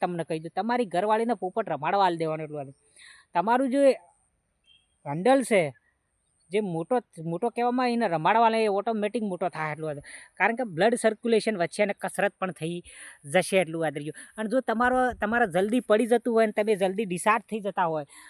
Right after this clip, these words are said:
અને જલ્દી આઉટ થઈ જતા હોય અને તમે સારું પરફોર્મન્સ કરી શકતા ના હોય અને સારી બેટિંગ કરી શકતા ના હોય અને સગ્ગા ચોગ્ગા ના મારી શકતા હોય અને તમારી ઘરવાળી સાથે બરાબરનો આનંદ ના માણી શકતા હોય અને આનંદનું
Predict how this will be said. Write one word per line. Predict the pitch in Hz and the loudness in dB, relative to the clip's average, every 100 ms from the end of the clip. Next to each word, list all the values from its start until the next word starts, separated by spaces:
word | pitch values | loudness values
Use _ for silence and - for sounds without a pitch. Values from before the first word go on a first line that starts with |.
| - | -10
અને | 180 214 208 | 0 4 4
જલ્દી | 160 180 196 208 | 2 -4 -2 -2
આઉટ | 160 220 240 | 0 0 0
થઈ | 226 | -4
જતા | 202 190 180 | -2 0 0
હોય | 160 - _ _ | 0 -6 _ _
અને | 196 208 | -6 -4
તમે | 196 208 | -2 -4
સારું | - 170 214 | -4 -4 -4
પરફોર્મન્સ | - 170 240 294 269 - | -6 -6 0 0 0 -2
કરી | 208 | -4
શકતા | 196 190 202 | -4 -6 -4
ના | 185 | -2
હોય | 185 190 | -2 -2
અને | 196 | -4
સારી | - 175 208 | -4 -4 -4
બેટિંગ | 165 160 277 | -6 -4 -2
કરી | 247 214 | -2 -2
શકતા | 208 - 190 | -6 -6 -2
ના | 180 | 0
હોય | 180 160 - - - | -2 -4 -12 -14 -8
અને | 196 190 | -6 -4
સગ્ગા | 185 175 220 | -4 0 -2
ચોગ્ગા | 185 175 254 | -2 0 2
ના | 262 | 4
મારી | 220 196 196 | 4 2 2
શકતા | 185 - 180 | -6 -2 0
હોય | 180 160 - - - | -2 -6 -14 -18 -12
અને | 190 | -10
તમારી | 202 214 208 | -6 -4 -6
ઘરવાળી | 139 - 214 214 | -8 -6 -4 -4
સાથે | 208 202 208 | -6 -10 -10
બરાબરનો | 175 175 190 165 170 185 | -10 -8 -8 -8 -12 -12
આનંદ | 135 143 226 233 | -14 -12 -10 -8
ના | 185 | -8
માણી | 165 165 | -8 -12
શકતા | 165 160 - | -14 -16 -10
હોય | 156 151 - - - 151 | -10 -10 -14 -20 -20 -12
અને | 151 | -8
આનંદનું | 143 165 254 262 | -6 -4 -2 -2